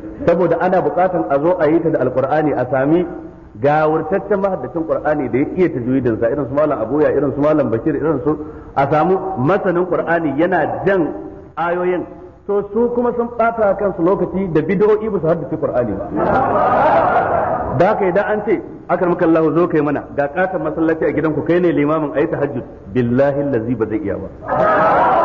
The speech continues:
To, ya zai? Kaga dole ya rigima. Dar-, bari a ɓata abin, bid'a ce. Kaga sai ya bace cikin rububi, bai yi ba saboda bid'a ce. Mu ko mun sani, shi ma ya san mun sani,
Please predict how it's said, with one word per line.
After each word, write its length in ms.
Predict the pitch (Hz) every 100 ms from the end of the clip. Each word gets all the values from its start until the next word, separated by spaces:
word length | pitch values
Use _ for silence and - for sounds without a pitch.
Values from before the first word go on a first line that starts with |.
| - - - - - 185 - 147
To, 80 |
ya 200 | 147 151 151
zai? 200 | 160 120 -
Kaga 200 | 160 160
dole 220 | 165 190 165
ya 120 | 156
rigima. 300 | 147 139 117 - -
Dar-, 240 | 123 143 147
bari 140 | 151 -
a 100 | 175
ɓata 260 | 185 185
abin, 200 | 139 139
bid'a 260 | 117 170 -
ce. 140 | - 110 - - - - - -
Kaga 240 | - 302 -
sai 100 | 180
ya 60 |
bace 200 | 165 180 165
cikin 220 | 180 196
rububi, 260 | 170 139 175 190 -
bai 320 | 127 143 143 160
yi 100 | 202
ba 100 | 202
saboda 260 | 208 180
bid'a 240 | 139 147 135
ce. 160 | - - - - -
Mu 320 | 131 151 269 269
ko 200 | 214 165
mun 200 | 180 180
sani, 240 | 196 123 107 -
shi 160 | 220 233
ma 220 | 220 220
ya 280 | 214 214 208
san 160 | 214 208
mun 160 | 214 214
sani, 240 | 226 190